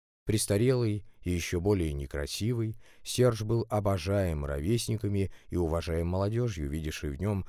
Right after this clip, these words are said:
культурного героя, в высшем смысле слова истинного универсального гения, символ духовной свободы. Он знал, что говорил, когда заявил журналистам: «Я во всём достиг успеха, кроме собственной жизни».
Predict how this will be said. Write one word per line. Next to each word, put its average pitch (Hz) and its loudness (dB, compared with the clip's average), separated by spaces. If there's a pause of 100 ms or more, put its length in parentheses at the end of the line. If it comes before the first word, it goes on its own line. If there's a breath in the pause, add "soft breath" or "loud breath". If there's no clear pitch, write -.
(160 loud breath)
культурного 95 0
героя, 90 0 (320)
в 85 -4
высшем 120 2
смысле 92 -2
слова 95 2 (240 soft breath)
истинного 117 0
универсального 98 0
гения, 90 0 (220 soft breath)
символ 87 0
духовной 85 0
свободы. 92 -4 (720)
Он 139 2
знал, 123 2
что - -6
говорил, 82 2
когда 78 -4
заявил 78 -2
журналистам: 78 -4 (480)
«Я 123 6
во 123 4
всём 127 2
достиг 95 -2
успеха, 123 0 (280)
кроме 131 4
собственной 90 0
жизни». 69 -8